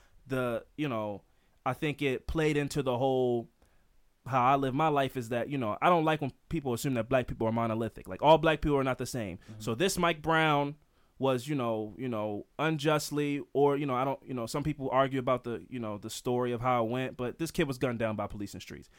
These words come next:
Speaker 1: And this Michael Brown in Houston, Texas, same exact name, kinda, you know, when you hear Mike Brown, that's the first thing that some people think of is that kid in Saint Louis. But this Michael Brown,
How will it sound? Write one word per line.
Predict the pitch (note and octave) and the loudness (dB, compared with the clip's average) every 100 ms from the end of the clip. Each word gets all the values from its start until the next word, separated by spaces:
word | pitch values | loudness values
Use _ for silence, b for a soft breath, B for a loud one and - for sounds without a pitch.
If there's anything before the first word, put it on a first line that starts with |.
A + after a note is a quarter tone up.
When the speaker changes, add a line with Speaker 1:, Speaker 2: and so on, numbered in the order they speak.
| b b | b b
Speaker 1:
And | C3 | -2
this | D#3+ | 0
Michael | E3+ E3 D#3+ | 0 0 0
Brown | C#3 E3+ E3 D#3+ D3+ _ | 0 2 4 2 -2 _
in | C#3 | -6
Houston, | D#3 F3+ D3 | -4 -4 -2
Texas, | G3 G3+ D3+ D3+ - b | 0 0 -2 -8 -10 b
same | b F3+ G3 | b 0 2
exact | F#3+ F3+ E3+ | 2 2 2
name, | D#3 C#3+ C#3 D3+ b b | 0 -2 -4 -6 b b
kinda, | - F3 D#3 - | 0 2 2 -2
you | D#3+ | -2
know, | C#3 B2 | 0 0
when | B2 C#3+ | 2 0
you | D3 | 2
hear | C#3+ F#3+ | 4 4
Mike | E3+ C#3+ | 4 0
Brown, | C#3+ C#3+ C#3 | 0 0 0
that's | C#3+ - _ - | -2 -6 _ -12
the | - | -8
first | - D#3+ - | 0 0 0
thing | C#3+ C#3 | -2 0
that | A#2 | -2
some | - C#3+ | -2 -4
people | D3+ B2+ | -4 -4
think | A#2 E3+ D3+ | -2 -2 0
of | A#2+ | 0
is | A2+ | 0
that | A#2+ | -4
kid | - | -2
in | A#2+ | -6
Saint | A2+ A#2+ A2+ | -4 -4 -2
Louis. | A#2 A#2 b b | -2 -4 b b
But | B2 - | -2 6
this | A3 | 6
Michael | F3 D3+ D3 | 6 0 0
Brown, | C3 C3+ C3 C3 | 0 0 0 -2